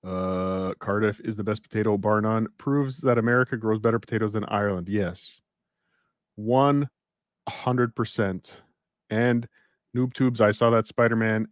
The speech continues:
at DoubleCon. That is correct. But yeah, I don't know. I think this is, uh,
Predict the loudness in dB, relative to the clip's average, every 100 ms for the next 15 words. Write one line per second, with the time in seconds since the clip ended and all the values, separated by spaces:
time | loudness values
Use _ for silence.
0 | -4 -6 -6 -16 -8 -4 -4 -6 -14 -18
1 | -20 _ _ _ _ _ _ _ _ -14
2 | -14 -14 -16 -18 -18 _ _ _ _ _
3 | _ _ _ _ _ _ _ _ _ -20
4 | _ _ _ 6 6 6 0 _ -8 -2
5 | 0 -2 -6 _ -4 2 4 4 2 4
6 | 2 4 6 6 6